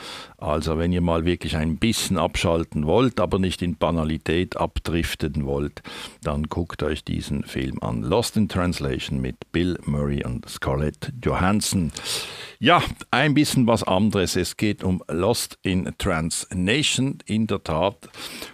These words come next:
Und der Christopher Street Day in Karlsruhe, ihr seht, schön bunt, hat ja sein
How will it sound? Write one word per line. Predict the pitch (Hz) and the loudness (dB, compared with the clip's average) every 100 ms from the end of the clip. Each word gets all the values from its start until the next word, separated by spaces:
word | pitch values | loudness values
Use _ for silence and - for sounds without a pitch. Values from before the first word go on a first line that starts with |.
| _ | _
Und | 101 104 107 | 0 2 0
der | |
Christopher | 98 139 131 135 123 123 | 0 -2 0 0 2 0
Street | - - 117 104 - - | -4 -2 0 0 -4 0
Day | 98 92 92 - - | 2 4 2 -2 -4
in | 90 90 85 80 | -2 0 -2 -4
Karlsruhe, | - 101 131 147 139 139 165 | 0 2 4 2 2 2 2
ihr | - 113 | 0 -2
seht, | 98 87 92 - | 0 0 0 -2
schön | 85 78 73 | 0 0 2
bunt, | 90 143 156 - - - - - - _ _ _ _ - - | 2 2 0 -4 -10 -10 -16 -16 -20 _ _ _ _ -6 0
hat | 95 - | 0 2
ja | 98 85 | 2 2
sein | 87 80 | 2 0